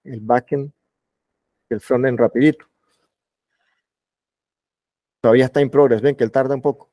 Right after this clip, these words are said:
Entonces aquí yo puedo darle Create Service. Bien, el backend necesito primero que sea por repositorio. Entonces yo aquí estoy en el, ya yo previamente le dije, pues si no, él me tira un cuadro diciéndome ahí que si quiero pegarme a algún GitHub. Ya esa parte yo lo hice.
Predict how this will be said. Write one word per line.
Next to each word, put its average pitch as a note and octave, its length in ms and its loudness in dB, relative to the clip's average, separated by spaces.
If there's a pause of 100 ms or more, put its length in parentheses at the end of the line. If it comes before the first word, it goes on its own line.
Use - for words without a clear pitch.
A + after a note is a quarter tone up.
Entonces A#2+ 240 -10
aquí A#2 200 -8
yo C#3 120 2
puedo C#3+ 160 2
darle C3 260 0
Create C3+ 300 -2
Service. E3+ 520 0 (320)
Bien, C3+ 360 0
el B2 180 -4
backend A3+ 680 0 (160)
necesito G3 1300 -2
primero D#3+ 380 -4
que D3+ 100 -4
sea E3 240 -2
por G3 260 0
repositorio. B2+ 680 -4
Entonces B2 260 -10
yo C3+ 60 -2
aquí C3 220 -12
estoy D#3+ 180 -6
en D#3 60 -2
el, D3+ 200 -4
ya C#3 140 -4
yo D3+ 160 -4
previamente E3+ 540 -4
le C#3 100 -2
dije, C#3+ 300 -6
pues B2+ 180 -8
si A#2 60 -12
no, B2+ 200 -10
él D3 100 -8
me D3 120 -6
tira D3+ 180 -6
un D3+ 80 -8
cuadro D#3+ 240 0
diciéndome C#3+ 400 -6
ahí D3+ 160 -8 (400)
que D3 80 -8
si B2+ 120 -8
quiero C3+ 180 2
pegarme C3 340 0
a C#3 40 0
algún C#3 240 -8
GitHub. C#3+ 280 -6 (160)
Ya A#2 180 -2
esa C3 120 -4
parte C3 260 -4
yo B2+ 100 -2
lo B2+ 100 0
hice. C#3 160 -6